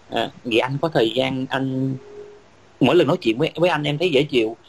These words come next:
vậy anh có thể giúp em làm, à, làm tư vấn em, cho em lời khuyên cho em cần thiết hay không?"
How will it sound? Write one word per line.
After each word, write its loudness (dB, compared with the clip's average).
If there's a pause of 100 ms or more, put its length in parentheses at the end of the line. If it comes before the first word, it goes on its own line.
(120)
vậy 0
anh -6
có -2
thể 0 (340)
giúp 2
em -2
làm, -2
à, -6 (300)
làm -4 (560)
tư 6
vấn 0
em, -6 (380)
cho 2
em 2
lời 2
khuyên 2
cho 0
em -2
cần -10
thiết -2
hay -6
không?" -4